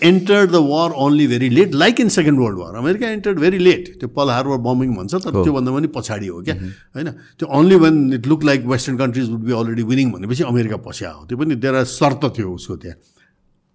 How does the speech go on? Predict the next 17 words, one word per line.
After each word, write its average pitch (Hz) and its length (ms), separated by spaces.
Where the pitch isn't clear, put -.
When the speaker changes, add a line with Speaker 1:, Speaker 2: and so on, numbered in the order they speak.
Speaker 1:
अब 110 460
डिकोलोनाइजेसन। 110 1040
So 120 220
American 110 380
companies 107 380
could 101 200
enter 104 320
other 117 160
countries 110 400
that 107 140
France 104 340
and 92 240
Germany, 110 360
uh, 101 280
Speaker 2:
Uh, 95 240
Speaker 1:
uh, 95 240
Speaker 2:
ब्रिटिस। 101 440